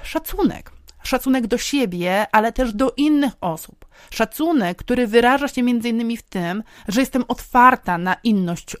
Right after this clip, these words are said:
ludzi, że akceptuję innych ludzi takimi, jacy są, że jestem tolerancyjna, ale też jestem dla nich życzliwa. Dzięki temu, że mam w sobie taką postawę, to moje relacje z innymi ludźmi są zdecydowanie lepsze,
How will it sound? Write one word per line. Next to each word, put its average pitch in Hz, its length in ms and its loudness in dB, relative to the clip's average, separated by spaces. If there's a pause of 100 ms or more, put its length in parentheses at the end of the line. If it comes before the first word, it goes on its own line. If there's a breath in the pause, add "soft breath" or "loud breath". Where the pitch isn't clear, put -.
ludzi, 202 540 -2
że 190 260 2
akceptuję 240 1000 -2
innych 220 320 -2
ludzi 226 240 -2
takimi, 254 440 -2
jacy 226 200 -4
są, 214 340 -2 (240 loud breath)
że 208 100 0
jestem 247 240 -2
tolerancyjna, 294 800 -2
ale 226 140 0
też 294 160 -6
jestem 311 260 -2
dla 277 100 2
nich 285 180 0
życzliwa. 240 520 -4 (480 loud breath)
Dzięki 262 360 0
temu, 262 560 0
że 214 600 0
mam 247 280 2
w - 20 -10
sobie 240 220 -2
taką - 240 -2
postawę, 185 800 -2
to 208 260 0
moje 262 460 2
relacje 233 480 0
z 190 120 -10
innymi 254 360 0
ludźmi 190 360 -2
są - 160 -4
zdecydowanie 220 640 -2
lepsze, 339 460 -4